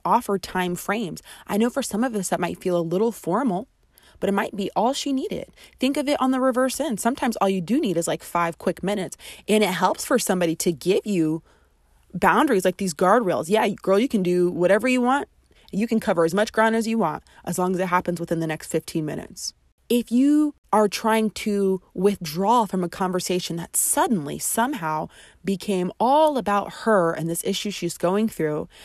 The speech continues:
there are a couple of responses that you can do. Now, I have a list of seven scripts for you to respond, and that's in our private membership,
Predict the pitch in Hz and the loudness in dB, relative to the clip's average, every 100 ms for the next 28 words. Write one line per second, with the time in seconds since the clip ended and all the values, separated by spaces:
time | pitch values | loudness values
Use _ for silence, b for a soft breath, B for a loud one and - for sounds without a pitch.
0 | B 214 214 - 208 240 240 208 - 170 | B 2 2 2 0 0 0 -2 -2 -2
1 | 175 190 180 170 - 160 160 160 B B | -2 -2 -4 -4 -4 -2 -2 -4 B B
2 | 190 170 170 - 185 190 - 185 220 226 | 0 0 0 0 -2 0 0 2 2 0
3 | _ b b 185 175 185 - 156 - - | _ b b 0 2 2 0 -2 2 2
4 | - 202 196 240 254 277 _ - - - | 4 4 4 2 0 -4 _ -10 -6 -6
5 | - 226 185 - - 185 175 170 - 165 | 0 -2 0 -4 -2 0 2 0 -2 -2
6 | 170 208 180 170 175 190 151 - 175 160 | 0 -2 -2 -2 -2 -4 -4 -2 -4 -4
7 | 170 180 - 202 | -4 -4 -4 -6